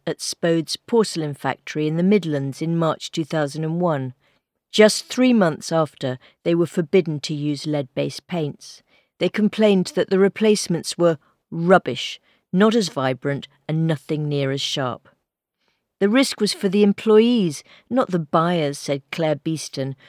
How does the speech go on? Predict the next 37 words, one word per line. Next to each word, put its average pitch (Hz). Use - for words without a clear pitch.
who -
had 170
been 170
gilding 170
and 170
painting 156
at -
Spode 151
for -
sixteen 151
years. 151
"We've 214
always 277
had 160
blood 143
tests 185
and 175
we've 175
always 220
been 202
careful." 160
She 202
told 240
me 196
about 175
a 185
colleague 185
who 214
had 214
just 262
retired 156
in 180
a 180
state 185
of -
happy 240
health 147